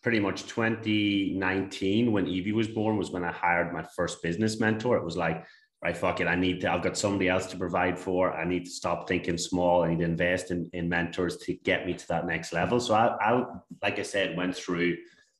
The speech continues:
you know, a year with one, six, eight months with another, another six months with another one. And I literally got to the stage where I'd been in your coaching for maybe,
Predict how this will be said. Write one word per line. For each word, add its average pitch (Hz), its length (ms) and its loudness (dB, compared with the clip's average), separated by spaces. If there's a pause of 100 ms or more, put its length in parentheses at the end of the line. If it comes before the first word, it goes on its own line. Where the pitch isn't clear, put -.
(100)
you 117 80 0
know, 82 380 0 (160)
a 95 40 0
year 117 240 6
with 113 220 2
one, 101 560 2 (220)
six, - 480 -4
eight 101 120 0
months 95 240 -2
with 90 120 -4
another, 92 400 4
another 92 260 2
six - 340 -6
months 92 220 -4
with 87 100 -4
another 90 300 0
one. 85 300 0 (720)
And - 120 0
I - 20 4
literally 120 340 4
got 107 200 6
to - 60 -4
the 92 80 4
stage 98 360 0
where 87 80 2
I'd 90 180 0
been 92 120 -2
in 92 140 0
your 92 340 4
coaching 120 500 -2
for 87 640 2 (340)
maybe, 87 640 -4